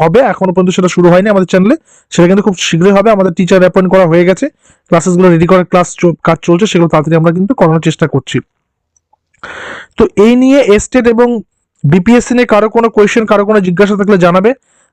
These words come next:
চেষ্টা করবো সেগুলো করার। অর্থাৎ মনে রাখবে এস্টেট একবার পাস করলেই পরে যতবার খুশি তুমি বিপিএসসি পরীক্ষাটা দিতে পারবে। অর্থাৎ বিহারে যে পাবলিক সার্ভিস কমিশন সেটা পরীক্ষাটা কন্ডাক্ট করবে, যেটা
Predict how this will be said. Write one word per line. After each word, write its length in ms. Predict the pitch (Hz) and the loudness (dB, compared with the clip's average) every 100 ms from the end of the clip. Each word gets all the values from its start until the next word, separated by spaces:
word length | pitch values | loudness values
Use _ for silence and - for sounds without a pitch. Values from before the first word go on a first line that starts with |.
| _ - | _ -4
চেষ্টা 220 | 202 226 208 | 0 0 2
করবো 160 | 220 226 | 0 0
সেগুলো 220 | 190 196 185 | 0 0 0
করার। 200 | 185 160 170 | 0 2 0
অর্থাৎ 240 | - 226 - _ _ _ 165 | 0 -4 -4 _ _ _ 0
মনে 120 | 185 | 2
রাখবে 180 | 214 220 202 190 | 2 2 2 0
এস্টেট 320 | - - 240 - 175 | 0 -2 -4 -2 -2
একবার 260 | 185 196 226 220 | 0 -2 0 -2
পাস 160 | 208 - - | -4 -4 0
করলেই 460 | 220 226 226 240 233 _ _ _ | 2 2 4 2 0 _ _ _
পরে 180 | 185 196 190 | 0 0 0
যতবার 380 | 190 208 208 226 - | 0 2 2 0 0
খুশি 180 | 208 214 202 | -2 -2 0
তুমি 160 | 202 180 | 0 0
বিপিএসসি 500 | 190 196 202 - 220 214 - - _ - | 0 2 0 0 0 0 -4 -20 _ -2
পরীক্ষাটা 340 | 196 190 208 196 | 0 0 -2 0
দিতে 120 | 196 214 | 2 2
পারবে। 140 | 214 | 2
অর্থাৎ 160 | 214 190 175 | 0 0 2
বিহারে 220 | 190 190 | 2 2
যে 60 | 196 | 0
পাবলিক 180 | 190 190 | 0 0
সার্ভিস 180 | 202 202 - | 0 -2 0
কমিশন 240 | 185 202 185 | -2 -2 -2
সেটা 160 | 190 180 | -2 0
পরীক্ষাটা 320 | 185 175 185 180 | 0 0 -2 0
কন্ডাক্ট 280 | 180 180 185 | 0 0 0
করবে, 140 | 202 208 | 0 0
যেটা 140 | 180 | 0